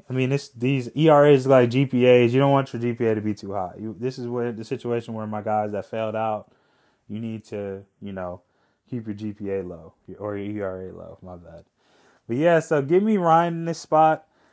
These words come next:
I think that the Minnesota Twins offense is looking way better. They had a competitive series versus the Dodgers, but still ended up losing the series. But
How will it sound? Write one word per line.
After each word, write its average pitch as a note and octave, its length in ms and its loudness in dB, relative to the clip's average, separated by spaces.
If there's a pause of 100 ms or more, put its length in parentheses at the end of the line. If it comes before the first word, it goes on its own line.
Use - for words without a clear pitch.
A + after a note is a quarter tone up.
(140)
I B2+ 140 0
think D#3 220 -4
that D3 420 4 (420)
the A2+ 440 2
Minnesota D3+ 420 0
Twins D#3 240 -4
offense D3 480 4
is B2 100 -6
looking A#2+ 440 -6
way A2+ 260 0
better. D3 560 0
They B2 140 -4
had D3+ 200 6
a B2 180 0
competitive E3 580 0
series F3 420 0
versus D#3 540 -4
the D3+ 120 2
Dodgers, D#3 720 2
but - 140 -14
still C#3+ 280 -2
ended C#3+ 200 -6
up C3+ 160 -2
losing C#3 320 -6
the C3 80 -10
series. C#3 400 -2
But D3 440 2